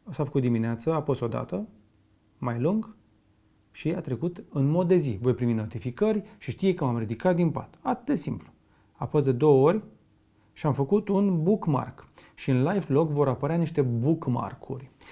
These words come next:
Ei, aceste bookmark-uri sunt un fel de notițe pe care ți le pui. Dacă se întâmplă ceva important pe parcursul zilei, dai de două ori, ai trimis notița către device-ul tău, intri în live log și poți să vezi unde erai pe hartă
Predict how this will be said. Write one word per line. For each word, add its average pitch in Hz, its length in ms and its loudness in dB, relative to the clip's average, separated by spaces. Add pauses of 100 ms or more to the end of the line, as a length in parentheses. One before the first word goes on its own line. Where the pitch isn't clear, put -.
(260)
Ei, 143 280 0
aceste 156 300 -2
bookmark-uri 170 460 2
sunt 131 160 -2
un 120 60 0
fel 151 220 0
de 143 280 0
notițe 135 680 0
pe 117 120 -4
care 120 160 -2
ți - 140 -6
le 120 80 0
pui. 117 180 -2
Dacă 117 140 -4
se 117 80 -6
întâmplă 135 220 0
ceva 160 240 -2
important 151 480 -2
pe 147 80 -2
parcursul 135 460 0
zilei, 170 420 0 (440)
dai 135 180 -2
de 117 80 -6
două 139 400 4
ori, 202 180 2 (200)
ai 127 140 0
trimis 151 340 0
notița 139 600 0 (260)
către 160 300 2
device-ul 123 440 0
tău, 156 220 0
intri 151 260 0
în 127 60 2
live 147 240 0
log 147 180 4
și 139 100 -12
poți 147 140 0
să 143 60 0
vezi 139 180 2 (120)
unde 180 220 2
erai 165 220 4
pe 160 120 -2
hartă 139 720 0